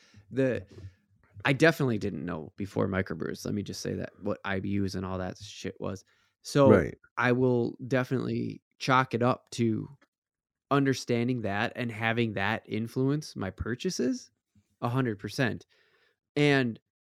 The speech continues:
Speaker 1: it has been so awesome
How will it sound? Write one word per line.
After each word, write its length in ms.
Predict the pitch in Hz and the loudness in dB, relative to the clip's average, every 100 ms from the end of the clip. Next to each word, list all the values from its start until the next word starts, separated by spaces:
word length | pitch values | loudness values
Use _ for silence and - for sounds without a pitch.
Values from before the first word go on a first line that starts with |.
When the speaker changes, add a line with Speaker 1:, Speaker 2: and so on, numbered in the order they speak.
| _ _ _ _ _ _ _ _ _ - | _ _ _ _ _ _ _ _ _ 0
Speaker 1:
it 280 | 147 - _ _ _ _ _ _ _ _ _ _ _ - | 0 0 _ _ _ _ _ _ _ _ _ _ _ -8
has 280 | 123 143 131 | -2 0 0
been 480 | 110 143 156 135 127 _ _ | 2 2 2 -4 -8 _ _
so 360 | - - 151 147 | -12 -4 0 2
awesome 640 | 147 156 - 107 110 | 2 0 -2 -4 -6